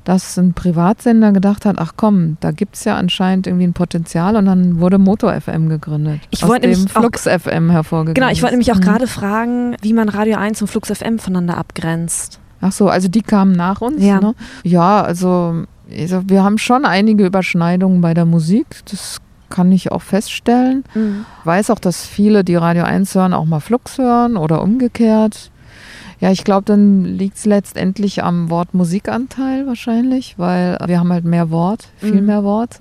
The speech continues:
Speaker 1: Und wenn Leute darauf nicht stehen, dass ihnen, dass sie vielleicht mal ein viereinhalb Minuten Interview oder so, dann würden sie wahrscheinlich eher Flux hören. Die haben auch englischsprachige Sendungen, das haben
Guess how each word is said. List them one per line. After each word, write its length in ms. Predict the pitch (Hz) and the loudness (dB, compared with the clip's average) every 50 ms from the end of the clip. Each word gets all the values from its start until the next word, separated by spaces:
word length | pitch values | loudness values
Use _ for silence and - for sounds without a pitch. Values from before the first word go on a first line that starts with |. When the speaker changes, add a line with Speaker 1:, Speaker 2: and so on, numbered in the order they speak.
| - _ | -20 _
Speaker 1:
Und 240 | - - 170 165 170 | -8 -6 -6 -4 -4
wenn 180 | 170 180 175 175 | -2 -2 -2 0
Leute 640 | 175 165 165 170 175 - - 180 175 175 175 175 180 - - - - - | 0 0 -2 -2 -4 -4 -6 -6 -4 -4 -6 -6 -8 -12 -16 -20 -14 -8
darauf 320 | - 170 160 170 175 - | -6 -6 -4 -6 -4 -2
nicht 180 | 185 180 165 - | -2 -4 -2 -4
stehen, 460 | - - - 170 180 202 214 226 220 | -6 -6 -4 -2 -2 -2 -2 -2 -2
dass 240 | 190 185 175 - - | -2 -4 -4 -6 -8
ihnen, 680 | 180 180 175 170 170 165 165 170 165 165 165 170 165 160 | -6 -4 -4 -2 -2 -2 -2 -2 -4 -4 -4 -6 -6 -6
dass 200 | 160 165 165 - | -6 -8 -8 -8
sie 120 | - 185 170 | -8 -6 -4
vielleicht 300 | 180 180 175 175 170 - | -4 -2 -2 -4 -4 -4
mal 80 | - 180 | -2 -2
ein 120 | 175 175 | 0 -2
viereinhalb 600 | - - - 190 202 196 185 185 180 175 175 180 - - - | -2 -4 -2 2 2 4 4 4 4 2 2 0 -4 -2 0
Minuten 420 | 185 196 185 190 214 - - 294 | 4 4 6 6 4 2 0 -2
Interview 580 | 226 175 190 196 226 214 196 190 208 208 208 208 | -2 -2 0 0 0 0 0 2 2 2 2 2
oder 200 | 196 190 190 190 | 2 2 2 2
so, 360 | 185 196 196 196 196 196 196 208 - - - - 185 - - - | 0 0 0 0 0 0 -2 -4 -6 -12 -20 -20 -20 -20 -10 -6
dann 240 | - 160 175 175 | -2 -2 0 0
würden 260 | 170 156 156 156 165 165 | 0 -2 -2 -2 -4 -4
sie 160 | 160 165 156 | -6 -6 -6
wahrscheinlich 640 | 156 151 - - 165 160 160 160 156 151 - - - | -6 -6 -6 -4 -4 -2 -2 -2 -4 -6 -8 -8 -6
eher 180 | - 151 156 | -6 -6 -6
Flux 400 | - - 165 175 180 - - - | -6 -6 -8 -8 -8 -8 -8 -6
hören. 460 | - 190 185 185 185 185 190 190 196 - - - - - - - - - - - - - - - | -2 -2 0 0 0 0 0 -2 -2 -6 -10 -18 -20 -20 -20 -20 -20 -20 -20 -20 -20 -20 -20 -20
Die 180 | - 175 165 170 | -10 -2 0 2
haben 140 | 175 175 175 | 2 2 2
auch 160 | 170 165 - | 0 -2 -4
englischsprachige 960 | - - 165 185 208 233 247 - - - 220 202 202 214 208 214 208 208 208 | -6 -2 0 2 2 2 2 0 -2 -4 -2 -2 0 0 0 0 2 2 2
Sendungen, 500 | 196 202 202 196 196 196 202 196 196 196 | 2 2 2 2 4 2 2 2 2 0
das 200 | 185 170 - - | -2 -2 -2 -4
haben 320 | 180 175 175 170 170 165 | -2 -2 -2 -4 -4 -8